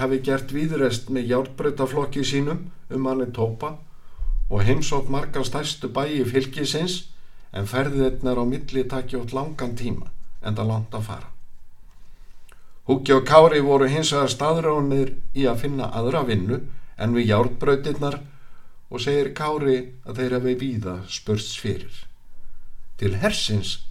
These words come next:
leituðum við en árangurslaust.“ Ég læt hér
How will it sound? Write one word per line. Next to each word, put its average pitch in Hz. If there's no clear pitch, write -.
leituðum 139
við 127
en 120
árangurslaust.“ 98
Ég 113
læt 143
hér 147